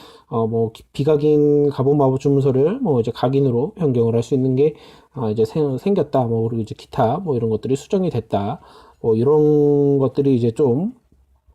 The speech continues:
음, 이제 좀 나왔습니다. 뭐 이제 댓글 중에서도 뭐 그런 게 있네요. "변신 목록이 많아져서 이제 더 힘들어졌다." 뭐 이런, 어, 내용들이 있습니다. 그래서 아, 조금 엔씨가 좀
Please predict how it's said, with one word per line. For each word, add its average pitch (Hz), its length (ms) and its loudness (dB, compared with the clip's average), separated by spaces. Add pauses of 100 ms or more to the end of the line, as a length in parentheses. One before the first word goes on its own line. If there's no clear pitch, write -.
(200)
음, 117 340 0 (140)
이제 104 120 -8
좀 139 140 0
나왔습니다. 113 640 -2 (500)
뭐 139 180 2
이제 143 340 2 (160)
댓글 262 260 0
중에서도 233 340 2
뭐 202 100 2
그런 170 180 0
게 196 100 2
있네요. 127 260 2
"변신 139 300 0
목록이 165 320 0
많아져서 147 840 2 (720)
이제 127 100 -2
더 127 120 -2
힘들어졌다." 190 680 0
뭐 139 140 4
이런, 165 380 2 (460)
어, 120 260 -2
내용들이 175 880 0
있습니다. 131 300 -2
그래서 139 240 0 (500)
아, 190 160 0
조금 220 300 0
엔씨가 196 640 2
좀 151 640 0